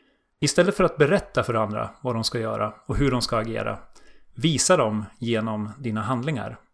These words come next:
Kom ihåg att handling alltid väger tyngre än ord. Så sluta prata så mycket och föregå istället med gott exempel. Notera hur det påverkar ditt inflytande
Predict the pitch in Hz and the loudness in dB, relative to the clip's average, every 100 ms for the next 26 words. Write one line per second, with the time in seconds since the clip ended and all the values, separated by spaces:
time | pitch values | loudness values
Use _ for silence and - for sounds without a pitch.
0 | _ _ _ _ - 131 170 170 151 135 | _ _ _ _ 0 2 6 6 6 2
1 | - - 143 127 135 131 - 156 120 - | -2 2 4 4 0 -2 2 2 2 -2
2 | 151 117 104 - 117 117 110 110 - 156 | -4 -4 -8 -6 -2 -2 -4 -8 -6 -2
3 | 139 110 107 - 107 110 120 113 - - | -2 -2 -6 -8 -4 -4 -4 -6 -10 -16
4 | - - _ _ - 139 185 165 - 170 | -16 -20 _ _ -2 0 4 2 4 4
5 | 165 - 190 139 - 160 127 107 - 117 | 4 2 4 4 2 0 0 -2 -4 -6
6 | - 143 - 143 143 151 - 127 113 120 | -4 -2 6 6 6 4 4 0 -2 -2
7 | 113 113 123 - 127 113 - - - _ | -4 -4 -4 -2 -2 -4 -8 -12 -18 _
8 | _ - _ _ - 143 170 170 156 135 | _ -20 _ _ -4 0 2 4 4 4
9 | - - 120 117 143 117 113 107 - 110 | -4 -2 0 0 0 0 0 -2 -4 -4
10 | 107 - 120 160 123 104 180 - 110 - | -6 -6 -6 -2 -4 -2 -4 -4 -10 -10